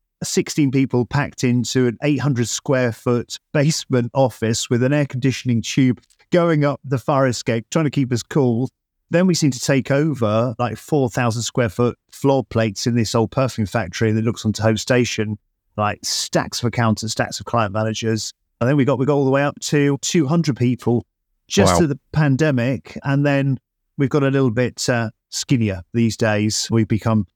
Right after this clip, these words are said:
Speaker 1: more efficient. The system does more automation. Processes are slicker. And now we're down to a hundred twenty-five. So, yeah, that's forty thousand software users and about eight and a half thousand full service accounting customers.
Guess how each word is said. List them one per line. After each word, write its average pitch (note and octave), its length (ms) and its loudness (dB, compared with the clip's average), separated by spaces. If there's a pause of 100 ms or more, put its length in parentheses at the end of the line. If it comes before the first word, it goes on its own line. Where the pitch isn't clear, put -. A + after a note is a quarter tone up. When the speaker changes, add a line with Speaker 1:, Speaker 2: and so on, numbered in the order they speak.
(220)
Speaker 1:
more A#2 160 4
efficient. A#2+ 580 0
The A#2 100 -4
system A2+ 540 -2 (300)
does A#2 220 0
more A#2 220 2
automation. A2+ 1080 0
Processes B2 680 -2
are A2+ 100 2
slicker. A2+ 800 -2 (200)
And A#2 120 2
now A#2 120 2
we're A2 100 4
down A2+ 240 0
to A#2+ 100 -2
a - 20 0
hundred G#2+ 260 -2
twenty-five. G#2 720 -2
So, G#2+ 440 -2 (360)
yeah, A2+ 200 2
that's C3 180 0
forty E3 320 0
thousand C#3 600 -2
software A#2+ 420 -2
users A#2 640 0
and C3 100 0
about D3+ 640 -2
eight C#3 140 0
and C3 100 -4
a A2+ 60 -2
half B2 260 0
thousand A#2 580 -2
full B2+ 380 0
service A2+ 500 -2 (120)
accounting A2 320 0
customers. G#2+ 560 -4